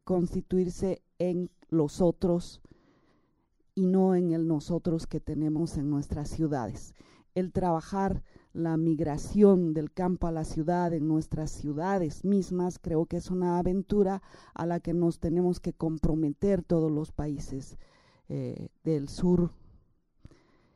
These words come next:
eh, en el sentido de una cooperación que la hagamos efectiva y activa. Por otro lado, son precisamente estos grupos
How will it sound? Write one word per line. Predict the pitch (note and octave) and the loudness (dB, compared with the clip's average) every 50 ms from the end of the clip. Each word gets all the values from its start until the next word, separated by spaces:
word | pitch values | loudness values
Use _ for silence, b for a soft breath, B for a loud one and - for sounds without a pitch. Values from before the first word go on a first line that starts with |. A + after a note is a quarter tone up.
| b b _ - | b b _ -2
eh, | D3+ D#3 D#3 D3 C#3 - - | -2 0 0 0 -2 -4 -4
en | - D#3 E3 | -4 -2 0
el | E3+ E3 D#3+ | 0 0 0
sentido | - E3 F3 E3+ - F#3 F#3 F3+ F3 | 0 0 0 0 0 2 4 4 4
de | D3+ E3+ | 6 4
una | E3 E3+ E3+ E3 | 4 4 2 2
cooperación | - E3+ D#3+ - E3+ D#3 D3+ D3+ - - E3 F3+ F3+ F3+ F#3 F#3 b b b b b b b b _ _ _ | 0 0 -2 0 -2 -2 -2 -4 -4 0 2 4 4 4 4 2 b b b b b b b b _ _ _
que | - G3 | -2 0
la | F#3+ F#3 F#3 | 0 0 0
hagamos | F#3 F3 G3 G3+ G#3 G#3+ G3+ G3 F3+ - - - _ | -2 0 0 2 2 4 2 2 0 -2 -8 -10 _
efectiva | E3 D#3 - E3 D#3+ - - - G#3+ G#3+ G#3 G#3+ G3+ G3 | -8 -6 -4 -6 -6 -8 -6 -2 0 2 4 4 2 2
y | G3 F3 | 0 0
activa. | E3+ D#3 - - - - - F#3+ E3 C#3+ B2+ - - - - - b b b b b b b b b - | -2 -4 -6 -8 -4 -2 -2 0 0 -2 -4 -6 -8 -14 -20 -20 b b b b b b b b b 0
Por | - F#3 F#3 | 4 6 6
otro | F#3+ G3 - A3 G3+ G#3 | 6 6 6 6 4 4
lado, | G#3 F#3+ F#3 F#3 F3 G3+ A3 A3+ | 4 4 2 2 2 2 2 2
son | A3 - - A3 G#3+ A3 A3 | 2 2 2 2 4 2 2
precisamente | - G3 F#3 F3 G3 F#3+ - A3 G3+ G3 F#3+ F#3+ G3 - - F#3 F3 | 0 -2 -4 -4 -6 -4 -2 -2 0 0 0 0 -2 -2 -4 -4 -4
estos | F#3+ F#3 - - G#3+ G3 F3 | -4 -6 -6 -6 -6 -4 -2
grupos | E3 F#3+ F#3+ F#3 D#3+ - - G#3 A3 - - - | 0 2 2 2 0 2 2 2 2 2 -2 -10